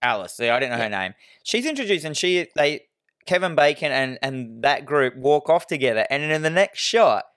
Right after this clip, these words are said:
Speaker 1: she is suddenly putting gutters up by herself.
Speaker 2: Yeah, I'm a, I'm sort
Speaker 1: There's a
Speaker 2: of
Speaker 1: real bad cut there.
Speaker 2: It, yeah, it is a bad cut. And I'm very surprised as to how come she's on a ladder with nails in her mouth, nailing up a gutter.
Speaker 1: Got
Speaker 2: And,
Speaker 1: it.
Speaker 2: and Steve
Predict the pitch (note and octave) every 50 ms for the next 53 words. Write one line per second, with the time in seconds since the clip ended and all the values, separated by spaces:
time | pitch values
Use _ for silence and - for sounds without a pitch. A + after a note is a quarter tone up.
0 | _ - - - - - E3+ E3+ E3+ F3 E3 - E3+ E3+ D3 C3+ C3 - _ _
1 | _ _ _ _ _ _ _ _ _ _ - - - - D#3+ D#3 D#3+ F3 F3 E3+
2 | D#3+ D3 - - - E3+ E3 D#3+ D#3 C#3+ B2 D3+ D3 D#3 F#3+ G3+ F3 F3 F#3 F3
3 | E3+ D#3+ F3 E3+ F3 F3 E3+ E3 E3+ - - E3+ E3+ G#3+ F#4 G4 - - - _
4 | - - - - - _ - D#4 G4 F#4 - - D4 E4 F4 F#4 F#4+ G4+ - -
5 | - C#4+ D4+ D#4+ E4+ E4+ E4 D4 - C#3+ D3 C#3+ D3+ D3 D3 D#3 C#3+ C3+ C3+ B2+
6 | B2 B2 - B2+ G#2 - - G#2+ G2+ G2 G2+ - _ _ _ - A3 - _ -
7 | F3 C#3 - - _ _ - A3 A#3 A#3 C4 C#4 C4+ B3+ C4+ A#3+ A3+ A#3 - -
8 | G#3+ F#3 - G#3+ A3+ A#3 A#3+ A#3+ B3+ C4 D4 C#4+ - D4 - C#4 C4 C4 B3+ B3
9 | A#3+ - B3+ A3+ A#3 A#3 A#3 A#3 A#3+ A3 A3+ - - B3+ B3+ C4 B3+ B3+ A#3+ A#3
10 | G#3+ G3+ G3 F#3+ F#3 F3+ F3 E3+ G3 F#3 G3+ G3 F#3+ F#3+ F3+ F#3 G3 G3 F#3+ F#3+
11 | F#3+ F#3 F3+ F3+ F3 D#3+ F3+ - - G3 G3+ G#3 G#3+ A#3 A#3 A#3 A3+ A3 G#3+ -
12 | G3+ F#3 G#3 G#3 G#3+ G3+ G3 D#3+ - - D3 C#3+ B2+ - - - G3 F#3+ F#3 F#3
13 | F3+ - - - B3+ B3